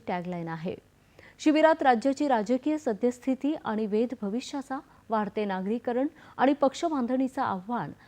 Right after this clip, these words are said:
महिला सक्षमीकरणात राष्ट्रवादीचं योगदान, आगामी स्थानिक स्वराज्य संस्था निवडणुका आणि पक्षबांधणी, कृषी क्षेत्राचं धोरण, तसंच राज्याच्या विकासात आदिवासी समाजाचं महत्त्व आणि योगदान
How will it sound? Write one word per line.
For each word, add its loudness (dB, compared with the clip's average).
महिला 0
सक्षमीकरणात -4
राष्ट्रवादीचं -6
योगदान, -2
आगामी 6
स्थानिक 2
स्वराज्य 0
संस्था 0
निवडणुका 2
आणि -4
पक्षबांधणी, -4
कृषी 4
क्षेत्राचं 0
धोरण, 0
तसंच 2
राज्याच्या -2
विकासात -4
आदिवासी -4
समाजाचं -6
महत्त्व -4
आणि -4
योगदान -4